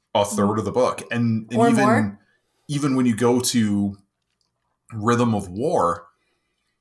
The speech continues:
Speaker 1: you could, y-,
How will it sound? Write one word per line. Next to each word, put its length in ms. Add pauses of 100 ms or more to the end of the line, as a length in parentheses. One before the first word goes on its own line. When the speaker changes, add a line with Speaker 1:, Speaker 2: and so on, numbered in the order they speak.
(720)
Speaker 1:
you 300
could, 420 (640)
y-, 320